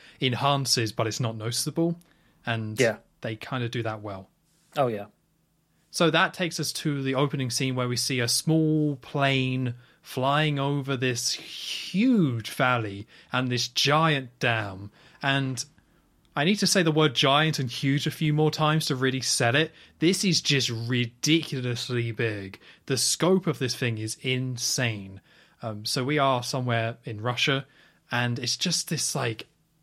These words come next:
Speaker 1: oh my, it's, it's so cool. <laughs>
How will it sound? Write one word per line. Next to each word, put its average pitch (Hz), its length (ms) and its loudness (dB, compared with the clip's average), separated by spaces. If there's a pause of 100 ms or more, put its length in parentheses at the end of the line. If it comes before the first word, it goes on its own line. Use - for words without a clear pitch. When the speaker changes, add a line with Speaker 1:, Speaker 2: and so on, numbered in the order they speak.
(520)
Speaker 1:
oh 190 120 0
my, 170 160 2
it's, - 440 0 (220)
it's 208 220 0
so 254 380 4
cool. 151 560 2
<laughs> - 40 -20